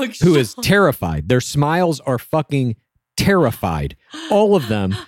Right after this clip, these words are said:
Speaker 1: when this photo is taken, are like, "Shit, what's about to happen to me? I hope I don't get a villain edit." You, you
Speaker 2: Yeah.
Speaker 1: don't have, like,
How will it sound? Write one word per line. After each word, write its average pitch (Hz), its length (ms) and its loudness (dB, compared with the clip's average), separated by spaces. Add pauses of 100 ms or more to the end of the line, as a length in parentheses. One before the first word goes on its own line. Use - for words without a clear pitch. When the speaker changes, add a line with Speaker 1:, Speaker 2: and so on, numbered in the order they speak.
Speaker 1:
when 127 160 2
this 156 140 0
photo 175 280 4
is 156 120 0
taken, 135 340 0
are 117 140 0
like, 104 160 -2
"Shit, 131 440 -2
what's 117 200 -2
about 127 240 0
to 127 80 -2
happen 123 280 -2
to 104 60 -2
me? 90 200 -2 (240)
I 104 100 -2
hope 117 140 0
I 123 80 2
don't 123 160 -2
get 117 100 0
a 113 40 -2
villain 143 300 0
edit." 78 280 -6 (720)
You, - 240 -10
you 151 180 0
Speaker 2:
Yeah. 127 60 -2
Speaker 1:
don't 190 280 -2
have, 170 300 -2
like, 135 340 -4